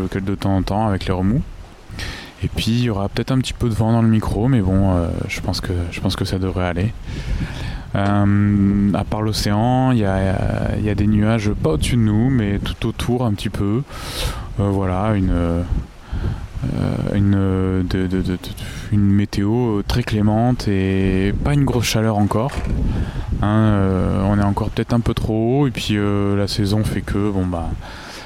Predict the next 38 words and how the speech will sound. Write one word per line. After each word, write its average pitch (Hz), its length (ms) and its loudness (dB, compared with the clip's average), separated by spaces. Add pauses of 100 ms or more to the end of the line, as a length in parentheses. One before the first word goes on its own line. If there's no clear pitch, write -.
(260)
on 98 80 2
n'est 98 100 2
pas 110 160 0
dans 107 100 2
les 101 100 2
grosses, 98 240 -2
grosses 101 180 -2
chaleurs 98 300 0
non 95 140 4
plus, 113 220 0
j'imagine. 98 480 2 (1000)
Voilà. 98 320 0
Alors 117 220 0
on 131 120 4
est 127 60 2
parti 139 360 -2
de, 110 280 2 (800)
de 110 120 2
Villa 139 280 2
Simus, 127 460 2
donc 107 300 0
de 104 200 0
Sar-, 117 240 0
de 110 140 0
Sardaigne, 117 600 2
en 101 840 2
le, 98 260 2
le, 98 160 2
le, 95 480 0 (600)
le 107 160 2
dix, - 760 0
euh, 98 840 2
le 101 120 0
dix 113 200 0
novembre 120 460 4
à 101 80 0
dix-huit 123 420 0
heures, 113 320 -2